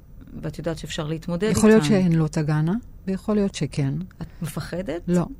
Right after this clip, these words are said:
Speaker 1: לא,
Speaker 2: ממש
Speaker 1: כן, לא
Speaker 2: לא.
Speaker 1: בא לי, זה לא, לא בהכרח מפחדת, אבל את לא מפחדת שזה יתקוף?
Speaker 2: ממש לא. אני רוצה, רגע,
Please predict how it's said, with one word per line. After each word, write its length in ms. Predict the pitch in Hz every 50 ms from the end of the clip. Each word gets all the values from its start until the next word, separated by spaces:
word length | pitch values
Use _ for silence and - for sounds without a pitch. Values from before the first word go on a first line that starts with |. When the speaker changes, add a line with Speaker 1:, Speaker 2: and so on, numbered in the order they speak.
| - - - - - - - - - - - - - - - - - - - - - - - - - - - - - - - - - - - - - - - - -
Speaker 1:
לא, 140 | - 214 196 170
Speaker 2:
ממש 80 | 170
Speaker 1:
כן, 140 | 160 214 165
לא 60 | 170
Speaker 2:
לא. 80 | 170 185
Speaker 1:
בא 140 | 165 196 196
לי, 120 | 208 214
זה 100 | 175 185
לא, 320 | 151 190 208 208 190 180 - -
לא 100 | 165 175
בהכרח 480 | 175 202 202 - - 175 170 160 160 -
מפחדת, 540 | 160 147 - 165 147 - 165 147 151 147
אבל 180 | 151 139 147 160 - - -
את 140 | 160 - -
לא 60 | 196
מפחדת 420 | 202 - - - - 214 220 208
שזה 360 | - - - 208 196 202 208
יתקוף? 520 | 208 208 202 - - - - 220 208 - - - - - - - - - - - - - - - - - - - - - - - - -
Speaker 2:
ממש 380 | - 139 139 156 156 - - -
לא. 60 | - 143 - -
אני 180 | - 170 165 160
רוצה, 540 | 160 160 - - 208 220 220 214 208 196 -
רגע, 280 | 175 185 175 151 160